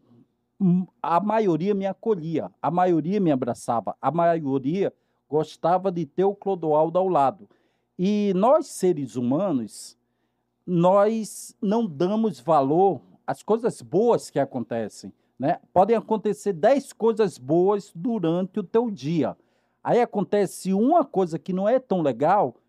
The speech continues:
você bate na tecla daquela coisa que não é legal e o mundo acabou, né? Então,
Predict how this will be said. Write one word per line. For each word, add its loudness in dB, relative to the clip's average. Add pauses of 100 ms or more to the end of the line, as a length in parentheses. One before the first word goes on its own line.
(140)
você 0
bate 0
na -2
tecla -2
daquela -2
coisa -4
que -6
não -2
é 0
legal 0
e -2
o -4
mundo -4
acabou, -2 (240)
né? -6 (240)
Então, 0